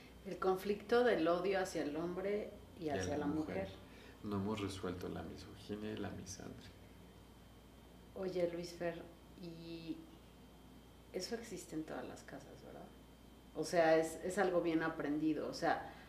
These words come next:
Speaker 1: atacan los hombres a las mujeres y las mujeres a los hombres.
Speaker 2: Y los hombres a las, y las mujeres a las mujeres, y los hombres a los hombres. Es que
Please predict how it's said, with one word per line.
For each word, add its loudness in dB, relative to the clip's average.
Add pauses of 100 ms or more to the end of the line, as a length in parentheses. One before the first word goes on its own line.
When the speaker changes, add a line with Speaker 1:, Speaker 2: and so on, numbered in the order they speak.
Speaker 1:
atacan 6
los 6
hombres 4
a 6
las 4
mujeres 2
y 0
las 0
mujeres 0
a -6
los -10
hombres. -10 (480)
Speaker 2:
Y 2
los 0
hombres 0
a 0
las, 0
y 4
las 6
mujeres 4
a 0
las 2
mujeres, 6
y -6
los -6
hombres -4
a 0
los -4
hombres. -2 (400)
Es -6
que 0